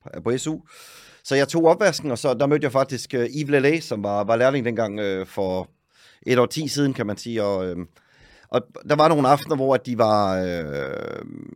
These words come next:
moderat bagud i køkkenet, kan man sige. Og der, der, der er nogle gange, hvor man træder til at hjælpe, hvor man, øh, nu kan hjælpe, og der startede man med lige pludselig at skulle lave moule mariné, kan jeg huske, og bøf bourguignon skulle du lige pludselig også servere i, øh,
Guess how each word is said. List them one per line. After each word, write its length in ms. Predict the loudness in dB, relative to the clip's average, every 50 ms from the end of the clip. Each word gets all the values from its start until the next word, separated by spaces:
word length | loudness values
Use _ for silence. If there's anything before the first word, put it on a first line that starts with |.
| -20 -20 -20 _ -20 -20 -20 _ _ _ _ _ _ -2
moderat 460 | 2 6 6 8 8 8 6 4 4 2
bagud 320 | 2 2 2 2 0 -2
i 20 | -2
køkkenet, 320 | -2 -4 -6 -6 -8 -8
kan 100 | -8 -8
man 120 | -8 -8
sige. 220 | -10 -8 -4 -4 -2
Og 60 | 0
der, 220 | 0 2 2 0
der, 240 | 2 2 2 2 0
der 180 | 0 -2 -4 -6 -6 -8 _ -6
er 80 | -4
nogle 180 | -2 0 2 2
gange, 100 | 2 2
hvor 60 | 2
man 140 | 0 -2 -4
træder 200 | -4 -4 -4 -4
til 140 | -2 -2 -2
at 60 | -2
hjælpe, 220 | 0 0 -2 -4 -6
hvor 120 | -8 -8 -6
man, 220 | -6 -6 -6 -6
øh, 120 | -6 -6
nu 60 | -6 -4
kan 100 | -4 -2
hjælpe, 280 | -2 -2 -2 -2 -4 -4
og 60 | -4
der 200 | -2 -2 -2 -4 -6 _ _ _ _ _ _ _ _ _ -6
startede 320 | 0 4 4 4 6 4 2
man 80 | 2
med 100 | 2 0
lige 120 | 0 0 -2
pludselig 320 | -4 -6 -6 -2 0 0 0
at 60 | 0
skulle 200 | 0 0 2 2
lave 100 | 2 4
moule 200 | 4 4 4 4 4 4
mariné, 280 | 4 4 4 4 2
kan 160 | 2 2 0 -2
jeg 60 | 0
huske, 340 | 0 -2 -4 -6 -2 0 2
og 300 | 4 4 4 2 0 -2
bøf 160 | -2 -4 -4 -4
bourguignon 460 | -4 -2 0 0 0 0 0 -2 -2 -4
skulle 160 | -6 -8 -8
du 60 | -8
lige 80 | -8 -8
pludselig 240 | -8 -6 -4 -2
også 120 | -2 -2 -4
servere 340 | -4 -4 -2 -2 -2 -2 -2
i, 180 | -2 -2 -2 -2
øh, 420 | 0 0 0 -2 -2 -4 -6